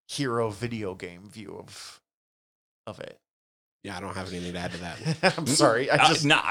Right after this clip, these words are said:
Speaker 3: no, I'm just thinking about that. It's a very good thought. Uh, I haven't actually considered that proponent of it, component of it.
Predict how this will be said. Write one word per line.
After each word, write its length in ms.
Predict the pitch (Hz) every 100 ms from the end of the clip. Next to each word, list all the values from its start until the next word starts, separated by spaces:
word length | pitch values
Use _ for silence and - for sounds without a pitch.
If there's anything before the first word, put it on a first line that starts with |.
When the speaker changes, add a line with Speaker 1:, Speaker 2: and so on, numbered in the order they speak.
| 117
Speaker 3:
no, 140 | 131
I'm 120 | 120
just 300 | 123 127 -
thinking 260 | - 104 151
about 240 | 104 87
that. 180 | 87 85
It's 180 | 87 -
a 160 | 95 - _
very 180 | 85 92
good 180 | 98 110
thought. 360 | - 110 110
Uh, 200 | - 90 80
I 100 | 82
haven't 280 | 87 85 87
actually 300 | 85 - 85
considered 580 | - 92 - 92 98 -
that 240 | - - _ _ _ _ _
proponent 400 | - 95 95 80
of 100 | -
it, 160 | 73 _ _ _ _ _ -
component 340 | 85 90 82
of 60 | -
it. 120 | -